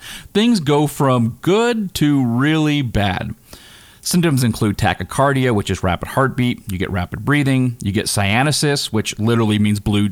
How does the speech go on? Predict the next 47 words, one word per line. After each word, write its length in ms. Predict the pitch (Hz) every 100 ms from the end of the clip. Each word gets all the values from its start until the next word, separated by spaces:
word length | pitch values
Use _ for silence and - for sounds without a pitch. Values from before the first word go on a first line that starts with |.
| -
color. 480 | - 117 95 90 - - - - - - -
You 100 | 113
get 180 | 113 101
diaphoresis, 800 | 107 104 113 117 170 - 170 -
which 160 | 101
is 60 | 92
sweating. 580 | - 165 160 160 156 131
You 80 | 107
get 160 | -
trismus, 580 | - 190 - 185 170 -
which 140 | 101
is 160 | 98 85
lockjaw. 920 | 92 98 123 165 - 185 180 180 190 - - - - - - - _ _ -
You 120 | 123
also 220 | 156 165
get 140 | 135 123
a 40 |
really 240 | 117 120 110
nasty 320 | 110 107 110
one 140 | 107
called 260 | - 101 90
rhissus 320 | 117 123 117
sardonicus, 760 | - 92 95 104 123 160 139 -
which 260 | 117 -
is 340 | - 113 104 -
an 100 | 101
unfortunate 640 | 95 - 131 127 123 -
spasm 560 | - 110 110 117 117
of 60 | 98
the 60 | -
facial 400 | 107 117 123 139
muscles, 500 | 135 131 156 160 - - - 131
and 100 | 113
it 40 |
makes 200 | 113 123
you 80 | 131
look 160 | 120 120
like 200 | 107 -
someone 340 | - 131 120
held 240 | 104 117 101
a 60 |
gun 260 | 92 104 104
to 120 | 123
your 100 | 110
head 220 | 110 110
and 140 | 104 90
said, 220 | 107